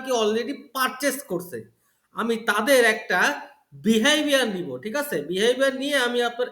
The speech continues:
অ্যাডভান্টেজ প্লাসে আমি ছেড়ে দিব। তো এইটারে আমি করব কি, এইটারে,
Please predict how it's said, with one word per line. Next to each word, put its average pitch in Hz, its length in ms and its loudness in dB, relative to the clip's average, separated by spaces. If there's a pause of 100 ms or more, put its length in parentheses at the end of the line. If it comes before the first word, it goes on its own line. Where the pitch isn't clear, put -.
অ্যাডভান্টেজ 262 680 -6
প্লাসে 220 300 -2
আমি 233 220 -2
ছেড়ে 247 200 2
দিব। 175 180 -4 (600)
তো 202 60 -4
এইটারে 233 440 4
আমি 196 260 0
করব 175 160 -4 (160)
কি, 226 120 -2 (460)
এইটারে, 226 360 2